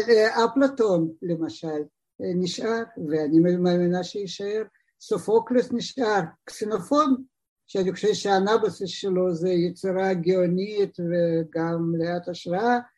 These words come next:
אה, לא, הוא יצ-, הוא יצא מהקנון, אבל הוא לא סתם,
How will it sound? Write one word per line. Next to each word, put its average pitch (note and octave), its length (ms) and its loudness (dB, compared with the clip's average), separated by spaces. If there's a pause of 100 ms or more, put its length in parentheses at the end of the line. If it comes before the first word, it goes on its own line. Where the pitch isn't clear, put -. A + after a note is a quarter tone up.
(420)
אה, G#3+ 320 0
לא, B3 120 10
הוא A#3+ 300 6
יצ-, A#3 360 4
הוא A3+ 120 6
יצא B3 360 4
מהקנון, G#3 600 -6 (220)
אבל A3 200 6
הוא B3+ 120 6
לא D4 120 4
סתם, F#3 360 2